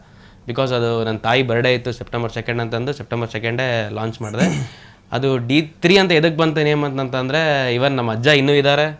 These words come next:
ನಮ್ ಅಪ್ಪನೂ ಇನ್ನೂ ಇದಾರೆ, ಇನ್ನು ನಾವು ಇದೀವಿ. ಅಲ್ಲಿಗೆ ಮೂರನೇ ತಲೆಮಾರು ಅದು. ಮೂರನೇ ತಲೆಮಾರು ಆದ್ರೂನು ನಾವು ಒಂದೇ ಬಿಸಿನೆಸ್ ಅಲ್ಲಿ ಇದೀವಿ, ಯಾರು ಬೈಫರ್ಗೇಷನ್ ತಗೊಂಡಿಲ್ಲ. ಹಂಗಾಗಿ ನಾನೇನ್ ಮಾಡ್ದೆ, ಒಂದೇ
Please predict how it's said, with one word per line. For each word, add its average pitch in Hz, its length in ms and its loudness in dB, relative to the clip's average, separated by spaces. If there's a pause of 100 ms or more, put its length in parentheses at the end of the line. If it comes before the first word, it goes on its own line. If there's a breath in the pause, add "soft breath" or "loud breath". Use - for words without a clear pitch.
(120)
ನಮ್ 110 180 -4
ಅಪ್ಪನೂ 165 340 4
ಇನ್ನೂ 147 180 2
ಇದಾರೆ, 139 320 2
ಇನ್ನು 135 120 0
ನಾವು 120 320 0
ಇದೀವಿ. 110 280 -2 (720 soft breath)
ಅಲ್ಲಿಗೆ 160 540 4
ಮೂರನೇ 180 340 4
ತಲೆಮಾರು 147 400 4
ಅದು. 120 120 -2
ಮೂರನೇ 160 280 2
ತಲೆಮಾರು 147 400 0
ಆದ್ರೂನು 147 600 2
ನಾವು 131 200 0
ಒಂದೇ 123 360 4
ಬಿಸಿನೆಸ್ 175 300 2
ಅಲ್ಲಿ 143 140 0
ಇದೀವಿ, 113 200 -4 (260 loud breath)
ಯಾರು 123 260 6
ಬೈಫರ್ಗೇಷನ್ 156 540 2
ತಗೊಂಡಿಲ್ಲ. 120 400 -2 (560 loud breath)
ಹಂಗಾಗಿ 208 260 2
ನಾನೇನ್ 180 300 4
ಮಾಡ್ದೆ, 175 220 2
ಒಂದೇ 160 360 4